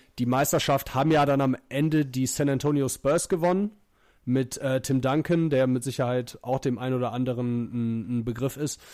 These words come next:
Ähm, aber das wär schon ein Team gewesen, was die Spurs da auch in den Finals hätte, hätte schlagen und hätte ärgern können, definitiv. Sie haben sich halt, und das ist ja auch das, was Ron Artest sich bis heute so ein bisschen vorwirft gegenüber Reggie Miller,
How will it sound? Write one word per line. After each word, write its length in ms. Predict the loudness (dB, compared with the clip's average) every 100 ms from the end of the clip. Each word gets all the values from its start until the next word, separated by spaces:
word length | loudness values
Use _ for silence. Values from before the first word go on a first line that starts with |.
| -18 -18 -14 -2
Ähm, 480 | 0 0 0 -4 -8 _
aber 520 | -6 -2 0 -2 -4 -8 -6
das 340 | -4 -4 -6
wär 220 | -2 0
schon 320 | 2 2 2
ein 180 | 2 -4
Team 280 | -2 0 2
gewesen, 440 | 4 4 4 2
was 200 | 0 -2
die 100 | -2
Spurs 460 | -8 -2 0 0 0
da 320 | 0 2 2
auch 280 | 2 0 0
in 120 | -4
den 120 | -4
Finals 460 | -2 -2 0 -2 -2
hätte, 560 | -4 -2 0 0 -2 -4
hätte 500 | -8 -4 -2 -2 -4
schlagen 380 | -4 -2 -2 -2
und 100 | -2
hätte 200 | -4 -4
ärgern 300 | -4 -4 -4
können, 240 | -4 -4
definitiv. 640 | -4 -2 -4 -2 -4 -4
Sie 140 | -6 -6
haben 180 | -4 -2
sich 260 | -4 -2
halt, 240 | -2 -2 -8 -18 -18 -10
und 80 | -2
das 120 | 0
ist 100 | 2
ja 80 | 4
auch 80 | 4
das, 180 | 4
was 140 | 2 0
Ron 180 | 2 0
Artest 320 | 0 -2 -2
sich 140 | -6
bis 140 | -4 2
heute 220 | 2 2
so 80 | 0
ein 80 |
bisschen 220 | 0 -2 -2
vorwirft 440 | 2 2 2 0
gegenüber 360 | 0 2 2 2
Reggie 240 | 0 0
Miller, 380 | 2 2 0